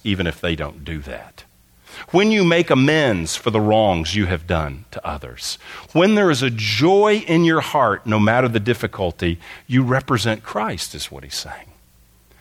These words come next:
You, you show them that your salvation's from God. This isn't some religious deal. This isn't some game. This isn't just some moral code, like, "I'm gonna be a good religious person." This is the Spirit of Jesus living in you and changing you like him.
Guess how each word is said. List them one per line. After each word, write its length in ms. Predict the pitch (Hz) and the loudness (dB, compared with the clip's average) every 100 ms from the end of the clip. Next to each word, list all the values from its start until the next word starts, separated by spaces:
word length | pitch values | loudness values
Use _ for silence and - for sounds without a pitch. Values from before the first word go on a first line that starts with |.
| _ | _
You, 100 | 170 | -8
you 120 | 160 170 | -2 -2
show 300 | - 202 233 | 0 0 2
them 180 | 123 | 2
that 140 | 110 - | 2 0
your 80 | 175 | -2
salvation's 580 | - 156 127 117 113 | -4 0 0 0 -4
from 120 | - 131 | -6 -10
God. 300 | 160 165 87 | -6 -4 -2
This 180 | 170 220 | -2 -2
isn't 200 | 151 104 | -4 -2
some 180 | 101 | -2
religious 460 | 90 85 95 95 90 | 0 0 0 -2 -6
deal. 240 | - 98 | -4 -2
This 180 | 151 120 | -2 -4
isn't 220 | 131 117 | -6 -6
some 200 | 95 87 | -6 -8
game. 400 | 76 78 80 107 | -8 -8 -2 0
This 140 | 117 139 | 0 -2
isn't 200 | 123 107 | -4 -4
just 140 | 101 | -2
some 160 | 117 98 - - | -2 -2 -4 2
moral 460 | 104 104 120 113 | 4 6 4 4
code, 600 | 95 - 104 107 143 170 160 - - - | 2 -2 0 4 4 2 0 -10 -14 -6
like, 120 | 95 127 | -4 0
"I'm 80 | |
gonna 100 | 123 | 2
be 120 | 123 104 | 2 0
a 40 | |
good 380 | 82 92 113 117 | -2 0 0 2
religious 420 | 117 113 117 113 | 2 2 0 -4
person." 380 | - 117 - 160 - - | -2 -2 -2 -4 -6 -10
This 180 | 220 - | -6 -4
is 120 | 240 | -6
the 100 | - | -4
Spirit 340 | - - 202 147 | -6 -2 0 0
of 100 | 107 | -2
Jesus 460 | 113 165 156 113 | -2 -2 -2 -2
living 300 | 127 120 107 | 0 0 2
in 160 | 113 113 | 2 2
you 120 | 107 | 0
and 180 | 95 98 | -2 -4
changing 500 | - 139 165 156 113 | -4 -4 -6 -4 -2
you 160 | 107 104 | -2 -2
like 260 | 90 90 | -4 -8
him. 300 | - 131 85 | -8 -6 -6